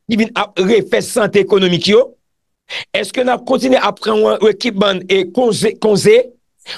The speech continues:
une équipe traite? C'est des questions que nous posons, amis internautes. Nous, nous prenons les Voltaire à travers l'interview, ça, j'aime dire,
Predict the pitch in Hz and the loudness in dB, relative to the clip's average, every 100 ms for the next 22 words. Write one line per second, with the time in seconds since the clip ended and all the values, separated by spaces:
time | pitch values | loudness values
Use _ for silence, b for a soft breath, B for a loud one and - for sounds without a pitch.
0 | - 226 233 240 214 202 - - 302 294 | 0 2 2 -2 0 -2 -4 -2 -2 -2
1 | - _ _ _ _ - 196 185 185 220 | -10 _ _ _ _ 0 2 2 2 0
2 | - - 170 170 165 170 165 - _ _ | 0 0 2 4 4 2 -2 -14 _ _
3 | - 156 151 - 143 110 143 139 - - | -2 -2 -2 2 2 4 4 4 0 -14
4 | _ - 117 139 131 135 127 - _ - | _ -8 0 2 2 2 0 -6 _ -4
5 | 143 147 123 113 104 98 - _ _ _ | 0 2 0 0 0 0 -4 _ _ _
6 | _ 110 190 208 247 220 202 190 135 - | _ -6 -2 -2 0 4 6 6 4 -4
7 | _ _ _ _ _ _ _ _ 151 180 | _ _ _ _ _ _ _ _ 0 0
8 | 196 185 165 175 185 240 - _ _ _ | 2 2 2 2 2 0 -4 _ _ _
9 | _ _ _ _ _ _ _ _ _ _ | _ _ _ _ _ _ _ _ _ _
10 | _ _ _ 175 175 196 202 196 185 165 | _ _ _ -2 0 0 2 2 2 2
11 | 175 175 170 139 165 185 | 0 0 0 2 2 2